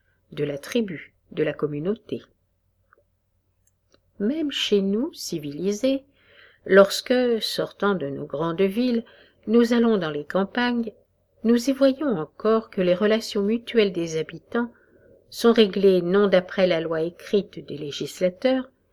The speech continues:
mais d'après les coutumes anciennes généralement acceptées. Les paysans de la Russie, de l'Italie, de l'Espagne,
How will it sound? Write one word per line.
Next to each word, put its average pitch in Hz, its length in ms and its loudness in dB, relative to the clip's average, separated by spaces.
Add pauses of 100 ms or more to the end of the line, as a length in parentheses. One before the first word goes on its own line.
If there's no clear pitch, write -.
(380)
mais 196 120 6
d'après 196 320 4
les 202 120 2
coutumes 214 520 -2
anciennes 180 600 -2
généralement 165 760 -2
acceptées. - 720 -8 (1800)
Les 151 200 -4
paysans 165 500 0
de 175 120 -4
la 151 160 -2
Russie, 190 560 -8
de 175 140 -8
l'Italie, 151 640 -8
de 190 120 -10
l'Espagne, 156 760 -6